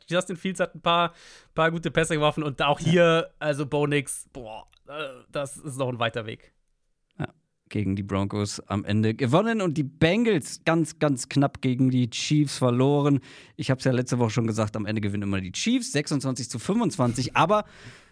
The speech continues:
Speaker 2: ich glaub, man kann einiges Positives mitnehmen aus dieser Partie, aus Bengals Perspektive.
Speaker 1: Mhm.
Speaker 2: Und dann Sunday Night Game. Die Texans schlagen sehr, wie soll ich das formulieren, sehr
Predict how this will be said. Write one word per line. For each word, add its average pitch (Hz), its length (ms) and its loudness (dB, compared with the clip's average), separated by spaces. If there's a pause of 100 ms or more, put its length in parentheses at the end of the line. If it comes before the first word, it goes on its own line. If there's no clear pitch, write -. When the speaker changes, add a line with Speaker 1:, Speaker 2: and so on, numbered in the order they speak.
Speaker 2:
ich - 60 -20
glaub, 175 200 0
man 160 160 2
kann 160 140 2
einiges 151 300 0
Positives 151 520 2
mitnehmen 147 440 2
aus 135 180 0
dieser 131 180 0
Partie, 131 320 -2
aus 113 160 -4
Bengals 131 360 2
Perspektive. 110 680 0
Speaker 1:
Mhm. - 40 -2
Speaker 2:
Und 117 180 0
dann 127 140 4
Sunday 123 320 2
Night 113 320 0
Game. 127 300 2 (360)
Die 131 100 4
Texans 143 520 4
schlagen 131 540 4
sehr, 175 600 4 (1900)
wie 165 640 4
soll 127 200 4
ich 143 80 -2
das 120 160 -2
formulieren, 127 680 4
sehr 113 600 2